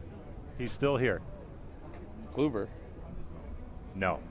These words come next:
Speaker 2: McAllister?
Speaker 1: Yes,
Speaker 2: All
Speaker 1: good
Speaker 2: right,
Speaker 1: one.
Speaker 2: all right.
Speaker 1: Zach McAllister was the starting pitcher. Do you know who you saved the win for? Still pitching in the major leagues.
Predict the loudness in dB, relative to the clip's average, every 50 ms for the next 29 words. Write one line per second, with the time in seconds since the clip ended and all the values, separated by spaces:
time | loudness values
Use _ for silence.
0 | -8 -8 -8 -8 -8 -10 -10 -10 -6 -4 -4 2 6 8 10 10 10 8 6 2
1 | 0 0 0 -2 -4 -2 0 2 2 2 4 2 2 2 0 -4 -4 -4 0 2
2 | 2 4 6 6 6 6 6 2 -2 -4 -4 -4 -4 -4 -6 -6 0 4 6 6
3 | 6 6 4 2 0 2 4 4 6 6 4 6 4 4 4 4 4 2 -2 2
4 | 4 4 4 4 4 0 0 -2 -2 2 2 2 2 2 -2 -6 -6 0 2 6
5 | 6 8 10 10 10 10 10 8 6 6 6 4 4 4 4 4 6 6 6 6
6 | 4 6 6 6 4 4 2 0 0 0 0 0 -2 -2 -4 -4 -6 -6 -6 -6
7 | -6 -8 -8 -8 -8 -8 -8 -4 -4 -2 -2 -2 2 4 4 4 6 4 2 2
8 | 4 2 2 2 2 2 2 2 2 0 0 0 0 -2 -2 -6